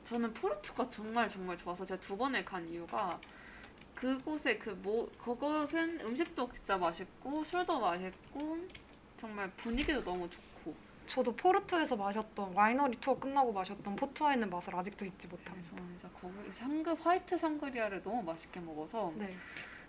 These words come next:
Speaker 1: 그리고 뭐 이제 애정의, 애증의 런던. <laughs> 런던은 참 괜찮은 도시였던 것 같아요.
Speaker 2: 괜찮은 도시?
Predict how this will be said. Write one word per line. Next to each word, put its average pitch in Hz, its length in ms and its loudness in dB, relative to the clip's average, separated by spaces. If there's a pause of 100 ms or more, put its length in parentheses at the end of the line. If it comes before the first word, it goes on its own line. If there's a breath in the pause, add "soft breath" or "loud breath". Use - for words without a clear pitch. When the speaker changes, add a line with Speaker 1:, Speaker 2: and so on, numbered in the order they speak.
(140)
Speaker 1:
그리고 285 680 2
뭐 190 360 0
이제 180 480 0
애정의, 220 640 2
애증의 208 500 4
런던. 180 260 2
<laughs> - 1200 2
런던은 254 960 6
참 269 280 -2
괜찮은 220 680 -4
도시였던 214 580 -8
것 226 60 -4
같아요. 254 160 10
Speaker 2:
괜찮은 302 480 8
도시? - 360 -4